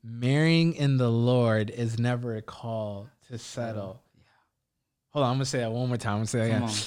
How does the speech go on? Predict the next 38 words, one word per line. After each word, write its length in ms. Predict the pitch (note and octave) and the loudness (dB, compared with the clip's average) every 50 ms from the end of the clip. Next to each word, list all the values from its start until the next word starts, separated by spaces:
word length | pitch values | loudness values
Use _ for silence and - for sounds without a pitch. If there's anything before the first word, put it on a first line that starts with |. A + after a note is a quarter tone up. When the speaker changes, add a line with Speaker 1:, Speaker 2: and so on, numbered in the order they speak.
| - | -8
Speaker 1:
"She 220 | - - - E3+ D#3+ | -6 0 4 4 4
is 140 | D3+ C#3 - | 4 2 0
cultivating 720 | - - D#3+ E3 D#3 - F3 E3 E3+ E3+ E3 E3 E3 D#3+ | 0 2 2 2 2 2 2 4 4 4 6 4 2 2
a 100 | C#3 C3 | 0 -2
beauty 440 | A#2+ B2 C3 C#3+ D3+ D#3 D#3+ E3 D#3 | 2 2 2 4 4 4 4 2 0
for 360 | C3 - - _ - C#3 C3 | -2 -8 -18 _ -4 -2 0
your 160 | C3 B2+ B2+ | 0 2 2
earthly 420 | B2+ C3 C#3 C3+ - D#3 D3 C#3+ A#2+ | 2 2 2 2 0 -2 -2 -2 -2
eyes 640 | B2+ C3 B2+ B2+ C3 C3 C3 B2+ - - - - _ _ _ _ | -2 -2 -2 -2 -2 -2 -4 -6 -10 -16 -20 -20 _ _ _ _
cannot 520 | - - B2+ A#2+ A#2 A#2+ A#2+ C3 C3+ C3+ C#3 | -2 0 2 2 4 4 4 4 2 2 0
yet 320 | C3+ B2+ B2+ C3 B2+ - | 0 0 0 0 0 -4
see 360 | - - - - - C3 B2+ | -8 -10 -8 -2 0 2 2
without 460 | A#2+ B2 A#2 - A#2 A#2 B2 B2+ B2 A#2 | 2 0 0 -2 -4 -6 -6 -6 -4 -2
blinding. 640 | A#2+ A2 A2 G#2+ G#2 G#2 G#2+ G2 G#2 G#2+ G#2+ A2 C3 | 0 2 2 2 2 2 0 0 0 0 0 0 0
Speaker 2:
Mm. 220 | C3+ B2+ A#2+ A2+ A#2 - _ _ _ | -2 -2 -4 -8 -12 -16 _ _ _
Speaker 1:
Marrying 640 | A2 A2+ A#2+ B2 B2 C3 C#3 C#3+ D3 D3 C#3+ D3 C3+ | -16 -10 -4 0 2 2 2 4 2 2 2 0 0
in 180 | C3 B2+ B2+ | 0 0 0
the 120 | B2+ B2+ B2 | 2 2 2
Lord 560 | A#2 A2+ A#2 A2+ A2 A2+ A2+ A2+ A2+ A#2 A#2 - - _ _ _ _ _ _ _ _ _ - | 2 2 4 4 4 4 2 2 0 0 -2 -8 -16 _ _ _ _ _ _ _ _ _ -2
is 200 | B2 A#2 A2 A2+ | -2 0 0 0
never 420 | A#2+ B2 B2 B2 A#2+ B2+ B2 A#2 | 0 0 -2 -2 -4 -4 -6 -6
a 40 | A#2 | -6
call 280 | A2+ - - - A2 G#2+ | -8 -10 -16 -12 -10 -8
Speaker 2:
Call 220 | G#2+ G#2+ G#2 G#2+ | -6 -6 -6 -8
to 160 | A2 A2+ - | -10 -14 -18
Speaker 1:
to 60 | - A2+ | -20 -20
settle." 540 | - - _ A#2 A2+ A2 G#2+ G#2 G2+ G#2 - _ _ _ | -20 -20 _ -12 -12 -10 -10 -10 -12 -14 -16 _ _ _
Speaker 2:
Yeah. 280 | - - - - B2 | -18 -18 -12 -8 -6
Speaker 1:
And 80 | B2+ C3 | -6 -4
I 240 | A#2 A#2+ C#3 D#3+ - | -2 0 0 0 0
think, 360 | - - - D#3+ D3 D3 - | -2 -2 -2 -2 -2 -2 -2
like, 360 | C#3+ B2+ A#2+ A#2+ A#2 A#2 - - _ _ | -4 -2 -2 -2 -2 -4 -6 -16 _ _
when 340 | B2+ A#2+ A#2+ A2+ A#2 A2 A2+ B2 | -10 -6 -4 -4 -4 -4 -4 -4
we 420 | C3+ D3 D#3+ E3 E3 E3+ F3 E3 - _ _ _ _ _ _ _ _ _ _ | -2 0 2 2 2 0 -2 -4 -8 _ _ _ _ _ _ _ _ _ _
major 640 | A#2+ A2+ A2+ A2+ B2 C#3 D#3 E3 D#3 C3+ E3+ E3+ E3 D#3+ | -20 -20 -12 -6 -4 -2 -2 -2 -2 -4 -2 -2 -2 -4
in 260 | - E3 D3 C3+ B2+ | -4 -4 -2 -2 -2
the 100 | C3+ A2 | -2 -2
minor 580 | A2 G#2+ G#2+ A2 A#2+ C3+ C#3 D3 E3 F#3 G3+ | -4 -4 -4 -4 -4 -4 -4 -4 -6 -6 -8